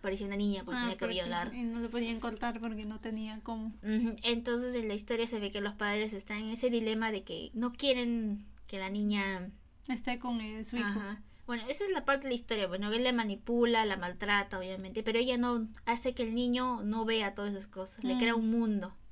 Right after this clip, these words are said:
Speaker 1: Pues, o, creo que en el mismo sitio vas a ver en el tráiler que el chiquito siempre ve en la parte de arriba de su pequeña habitación como un cuadrito que le dejaba ver solo, ese era el pequeño parte del cielo que veía él.
Speaker 2: Mm.
Speaker 1: Creo que él estuvo como cinco años, seis años ahí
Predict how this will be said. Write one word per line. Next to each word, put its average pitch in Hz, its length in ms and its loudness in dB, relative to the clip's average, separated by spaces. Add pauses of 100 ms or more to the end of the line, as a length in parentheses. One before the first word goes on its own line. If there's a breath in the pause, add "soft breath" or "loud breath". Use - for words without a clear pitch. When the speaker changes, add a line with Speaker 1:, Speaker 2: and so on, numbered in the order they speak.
Speaker 1:
Pues, 202 220 -6
o, 196 180 -2
creo 285 220 -2
que 247 220 2 (380 loud breath)
en 226 160 0
el 226 80 0
mismo 262 260 0
sitio 269 280 0
vas 254 140 0
a 262 80 2
ver 254 100 6
en 247 80 2
el 233 100 2
tráiler 233 360 2
que - 80 -4
el 214 80 -4
chiquito 233 320 -4
siempre 233 240 0
ve 220 280 2
en 220 100 0
la 202 160 -4
parte 226 260 0
de 226 60 2
arriba 226 440 0 (880)
de 220 120 0
su 208 160 -4
pequeña 220 340 -2
habitación 214 540 0
como 208 200 -2
un 208 180 2
cuadrito 202 480 -2
que 185 100 -14
le 180 120 -6
dejaba 202 340 0
ver 208 160 2
solo, 294 360 -2
ese 269 280 2
era 247 100 2
el 247 80 0
pequeño 226 580 -4 (340 loud breath)
parte 233 280 6
del 214 160 0
cielo 196 260 -4
que 151 120 -8
veía 131 240 -6
él. 208 80 -12 (520 soft breath)
Speaker 2:
Mm. 262 540 2
Speaker 1:
Creo 254 180 0
que 254 60 2
él 254 60 4
estuvo 247 300 2
como 202 220 -4
cinco 220 320 -2
años, 220 320 -2
seis 240 200 2
años 220 320 2
ahí 180 240 -4